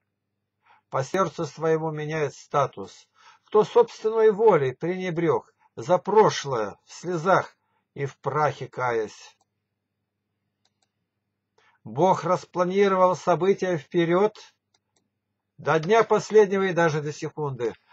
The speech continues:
Когда и где создать какой народ, и что отвесить щедро или скудно. И волю Божию сподобься познавать, в нее вписаться, что-то разумея.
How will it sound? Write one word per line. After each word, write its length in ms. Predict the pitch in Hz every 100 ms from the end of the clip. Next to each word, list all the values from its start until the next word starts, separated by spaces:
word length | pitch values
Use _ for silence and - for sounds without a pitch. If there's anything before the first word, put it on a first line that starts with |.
| - -
Когда 360 | - 170 180 233
и 120 | 214
где 140 | 220
создать 460 | 214 214 180 214 208
какой 340 | 208 185 214
народ, 400 | 202 202 190 143
и 80 | 165
что 240 | 147 - 214
отвесить 500 | 208 214 208 185 165
щедро 560 | - 202 180 175 165
или 160 | 160 156
скудно. 560 | - - 147 117 104 - _ _ _ _ _ - _
И 100 | 139
волю 320 | 151 180 180
Божию 440 | 170 214 180 185 151
сподобься 640 | - 160 165 202 - 180
познавать, 840 | - 165 151 156 175 185 - - _ _ _ _ _ _ -
в 40 |
нее 220 | 139 165
вписаться, 680 | 139 156 143 220 214 - 156
что-то 360 | - 180 170
разумея. 680 | 160 147 156 156 139 120 104